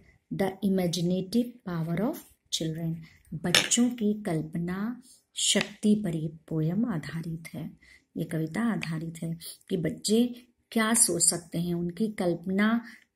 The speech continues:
अ, में कहाँ तक जा सकती है, वो उनकी कल्पना, कल्पनाओं में वो क्या चीज़ों को देखते हैं। तो उनकी जो कल्पनाशीलता है, ठीक है, उसकी जो शक्ति है, उसके बारे में ये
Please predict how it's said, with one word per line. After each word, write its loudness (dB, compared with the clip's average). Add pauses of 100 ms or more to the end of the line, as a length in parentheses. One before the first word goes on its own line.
(180)
अ, 0 (100)
में 4 (320)
कहाँ 0
तक 2
जा 0
सकती 2
है, 2 (360)
वो 0
उनकी -2
कल्पना, -2 (340)
कल्पनाओं 0
में 0
वो -4
क्या -2
चीज़ों -2
को -6
देखते 0
हैं। 4 (520)
तो 8
उनकी 4
जो 2 (240)
कल्पनाशीलता 0
है, -4 (380)
ठीक -6
है, 2
उसकी 2
जो -2
शक्ति 4
है, -2 (300)
उसके -2
बारे -6
में -6
ये -6